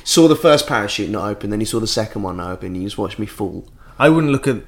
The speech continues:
Speaker 2: what, am I watching you from the ground?
Speaker 1: Yeah.
Speaker 2: I wouldn't, I would look away. I wouldn't wanna see you
Speaker 1: You
Speaker 2: die.
Speaker 1: really?
Speaker 2: Yeah, I wouldn't look at that. No, I wouldn't.
Speaker 1: But you'd watch it for a bit.
Speaker 2: I'd, I'd photograph your corpse and do embarrassing things to it, but I wouldn't see you actually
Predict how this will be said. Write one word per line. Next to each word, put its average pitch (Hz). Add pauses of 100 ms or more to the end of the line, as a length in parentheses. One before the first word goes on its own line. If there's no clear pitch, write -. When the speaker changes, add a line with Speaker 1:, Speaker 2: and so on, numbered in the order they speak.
Speaker 2:
what, 123
am 131
I 135
watching 123
you 117
from 117
the 107
ground? 80 (180)
Speaker 1:
Yeah. 233 (300)
Speaker 2:
I 127
wouldn't, 120
I 110
would 107
look 101
away. 92 (880)
I 113
wouldn't 123
wanna 113
see 101
you 185
Speaker 1:
You -
Speaker 2:
die. 247
Speaker 1:
really? 135
Speaker 2:
Yeah, 190
I 170
wouldn't 123
look 90
at 101
that. -
No, -
I -
wouldn't. 131
Speaker 1:
But 175
you'd 180
watch 196
it -
for 143
a 127
bit. - (460)
Speaker 2:
I'd, 135
I'd 139
photograph 127
your 101
corpse -
and 95
do 92
embarrassing 90
things 117
to 80
it, 67
but 92
I 101
wouldn't 101
see 95
you 87
actually 85